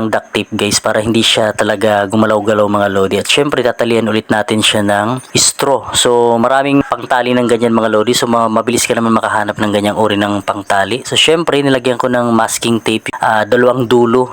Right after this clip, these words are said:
nung pakpak mga lodi para pag nilagyan natin siya ng uka mga guys, hindi siya basta-basta mabibiyak mga lodi. So yun yung technique na ginagamit ko sa mga, ah, nag-start pa lang gumawa ng saranggola mga lodi. So yan, lagyan nyo ng masking tape, yung maliit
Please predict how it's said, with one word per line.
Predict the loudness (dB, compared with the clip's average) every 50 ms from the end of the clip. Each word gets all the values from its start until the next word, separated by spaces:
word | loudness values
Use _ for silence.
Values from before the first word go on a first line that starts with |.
| 0
nung | 0 2 2 0 -2
pakpak | -4 -6 -4 -4 -4 -4
mga | -2 -2 -2 -2 0
lodi | 0 0 -2 -2 -2 -2 -2
para | -2 -2 -2
pag | -2 -2 -2
nilagyan | 0 0 0 0 0 0 0 0 0 0
natin | 0 0 0 0
siya | 2 0 0 -2
ng | -2 0 0
uka | 0 0 0 0 0 0 0 0
mga | -2 -2 -2 -2 -2 -2 0 0
guys, | 0 0 0 -2 -2 -2
hindi | 0 0 2
siya | 2 2 0 0 0 0 0 0 -2 -2
basta-basta | -2 -2 -2 -2 -4 -4 -4 -4 -2 -2 -2
mabibiyak | 0 0 0 0 0 0 -2 -2 0 2 2 2 2 2 0
mga | 0 0 0 0
lodi. | 0 0 0 0 0
So | 0 0
yun | 2 2 2 0 0
yung | -2
technique | -4 -6 -6 -4 -4 -4 -2
na | -2
ginagamit | -2 0 0 0 0 0 0 0 -2 -4 -4 -4 -2
ko | 0 0 0 0 -2 -2
sa | -2 -2 -2 0
mga, | 0 0 0 0 2 2 2 0 -2 -4 -4
ah, | -4 -2 -2 0 0
nag-start | 0 0 0 0 0 0 -2 -4 -4
pa | -2 -2
lang | -2 0 0
gumawa | 0 0 2 2 2 2
ng | 0 0 -2
saranggola | -2 -2 -2 0 0 0 2 2 2 2
mga | 0 0 0 -2 0 0 2
lodi. | 2 0 0 0
So | -2 0 0 2
yan, | 2 2 2 0 -2 -6 -8 -6 -4
lagyan | -2 -2 0 0 2
nyo | 2 2 0
ng | 0 0 0 0 0 0 0 0 0 0 0
masking | 0 0 -2 -2 -2 0 0 0 0 0
tape, | -2 -2 -2 -4 -4 -2 0 0
yung | 2 2
maliit | 0 0 -2 -4 -4